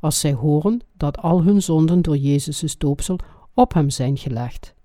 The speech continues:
Zij die echter het doopsel van belijdenis van Johannes niet ontvangen, verwerpen de wil van God, omdat zij niet in het doopsel van Jezus geloven.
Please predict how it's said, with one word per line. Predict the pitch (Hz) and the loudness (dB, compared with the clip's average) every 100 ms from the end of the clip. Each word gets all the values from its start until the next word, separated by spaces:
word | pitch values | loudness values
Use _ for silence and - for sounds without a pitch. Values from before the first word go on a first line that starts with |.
| _ _ _ _ - | _ _ _ _ -16
Zij | - 170 165 | 0 2 4
die | 160 | 2
echter | - 165 - 170 | 0 -2 0 -2
het | 156 139 | -2 0
doopsel | 160 147 - | 0 0 -4
van | 147 156 | 0 2
belijdenis | 151 151 151 147 143 143 | 2 2 2 2 0 -2
van | - 156 | -2 0
Johannes | 147 143 147 135 - | 0 0 -2 -2 0
niet | 240 190 | 2 2
ontvangen, | 143 - 135 143 196 - - - - | -2 -2 -2 0 -2 -6 -20 -20 -18
verwerpen | - 147 143 151 - - 220 | -8 -4 -2 0 0 2 2
de | 226 | 4
wil | 220 220 | 2 2
van | - 220 | -2 -4
God, | - 208 - - - - - | 0 -2 -4 -16 -20 -20 -6
omdat | 180 160 151 139 | 2 2 2 -2
zij | 156 143 | -2 0
niet | 147 190 | 0 0
in | - 220 | 0 0
het | 220 | 0
doopsel | 180 175 - 175 | 0 0 0 -2
van | 170 147 | 0 0
Jezus | 131 139 160 - | 0 -2 -4 -2
geloven. | 185 165 143 - | 0 2 0 -2